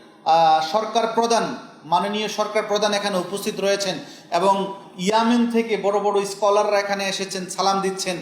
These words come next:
এবং মালয়েশিয়ারও বিভিন্ন বড় বড় স্কলাররা এখানে উপস্থিত রয়েছেন।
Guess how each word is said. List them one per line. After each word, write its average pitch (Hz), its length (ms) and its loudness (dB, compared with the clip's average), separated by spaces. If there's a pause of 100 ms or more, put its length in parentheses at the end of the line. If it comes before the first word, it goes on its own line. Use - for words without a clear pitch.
(240)
এবং 180 320 -2
মালয়েশিয়ারও 214 600 2
বিভিন্ন 190 540 -4 (220)
বড় 185 140 2
বড় 185 200 0
স্কলাররা 185 520 2
এখানে 180 240 -2
উপস্থিত 170 420 -10
রয়েছেন। 147 440 -2